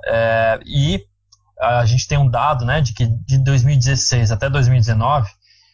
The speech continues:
oitocentas e trinta e sete lideranças sociais foram assassinadas. Então, aí compreendendo, né, parte do período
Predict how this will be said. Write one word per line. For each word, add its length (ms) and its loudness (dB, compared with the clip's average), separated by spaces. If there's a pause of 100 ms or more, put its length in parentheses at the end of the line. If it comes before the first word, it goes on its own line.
(480)
oitocentas 760 -2
e 60 0
trinta 380 -2
e 100 -2
sete 800 -4
lideranças 420 0
sociais 340 -4
foram 200 -6
assassinadas. 640 -6
Então, 160 -4
aí 80 -2
compreendendo, 640 0
né, 240 -2
parte 300 -4
do 200 -6 (300)
período 480 0